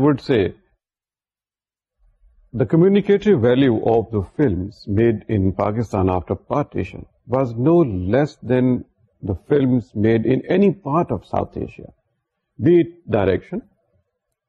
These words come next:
be it, uh, poetry, songs, be it story, be it the treatment to the story,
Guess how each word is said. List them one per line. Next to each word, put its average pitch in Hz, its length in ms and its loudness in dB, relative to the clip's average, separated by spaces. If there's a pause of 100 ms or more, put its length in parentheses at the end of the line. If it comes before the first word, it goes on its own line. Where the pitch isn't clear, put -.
be 117 120 2
it, - 360 -10
uh, 98 280 0 (160)
poetry, 104 340 -2 (600)
songs, 110 320 -2 (640)
be 123 140 2
it 117 140 -6
story, 101 360 -2 (580)
be 208 160 2
it 190 100 -2
the 196 120 2 (140)
treatment 226 520 0
to 90 80 -6
the - 160 -12
story, 104 380 0